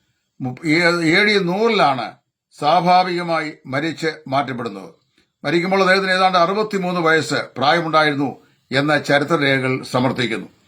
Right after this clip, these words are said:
ഇങ്ങനെയുള്ള ഈ ജോസീഫസ് യഹൂദന്മാരുടെ ചരിത്രം എഴുതുമ്പോൾ സൃഷ്ടി വൃത്താന്തത്തിൽ തുടങ്ങി അതിങ്ങോട്ട് വന്നിട്ട് വളരെ വിസ്തൃതമായി എഴുതി വരികയാണ്. അങ്ങനെ എഴുതി വരുമ്പോൾ കർത്താവായ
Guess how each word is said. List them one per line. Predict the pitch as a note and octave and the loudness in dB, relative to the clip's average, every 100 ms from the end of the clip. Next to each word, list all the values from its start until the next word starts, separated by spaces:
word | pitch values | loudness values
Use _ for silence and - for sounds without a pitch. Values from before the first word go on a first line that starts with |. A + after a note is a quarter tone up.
| - _ _ - | -20 _ _ -4
ഇങ്ങനെയുള്ള | G3+ B3+ A#3+ G#3+ G3 - E3+ | 0 2 2 2 2 0 0
ഈ | F3+ F#3+ | 0 2
ജോസീഫസ് | E3 F3 E3+ F#3+ E3 C3+ A2+ G#2 - _ - - - | 0 0 -2 -4 -2 -4 -4 -8 -12 _ -20 -8 0
യഹൂദന്മാരുടെ | D#3 F3+ A#3 A#3 G#3+ F#3+ F3+ | 4 4 4 2 2 2 2
ചരിത്രം | D3 D#3 F3 F3+ | -2 -4 -2 -2
എഴുതുമ്പോൾ | C#3 B2+ G2 F2 _ _ _ _ _ - | -2 -4 -6 -12 _ _ _ _ _ -10
സൃഷ്ടി | D#3 C#3+ - A3 | -6 -6 -2 0
വൃത്താന്തത്തിൽ | G3+ F#3 F#3+ F#3+ F#3+ E3+ F3 | 2 2 4 2 2 -2 -4
തുടങ്ങി | C#3+ D3 D#3+ F3 F#3+ - _ _ _ _ _ C#3+ | -2 -2 0 -2 -4 -12 _ _ _ _ _ 0
അതിങ്ങോട്ട് | D3+ F3 F3+ G3 | 0 2 0 0
വന്നിട്ട് | F3 F3 F#3+ F#3 G3 G3+ _ _ _ _ - | 2 0 0 0 0 -2 _ _ _ _ -2
വളരെ | C#3 F3+ F#3 | 0 2 2
വിസ്തൃതമായി | F3 - A3 A3+ A3 F#3 D#3+ D3+ - | -2 -2 0 0 2 2 2 -2 -4
എഴുതി | C#3+ E3 | 0 2
വരികയാണ്. | D3+ C#3+ B2+ F#2 - _ _ _ _ - | 2 2 0 -2 -6 _ _ _ _ -2
അങ്ങനെ | D#3+ F#3+ | 0 2
എഴുതി | G3+ | 2
വരുമ്പോൾ | A3+ G#3+ F3+ B2+ C3 - _ _ _ _ _ D#3 | 2 0 0 -2 -4 -8 _ _ _ _ _ -4
കർത്താവായ | D3+ G3 A3 A3+ A3+ A#3 A3+ | -2 2 2 2 2 2 0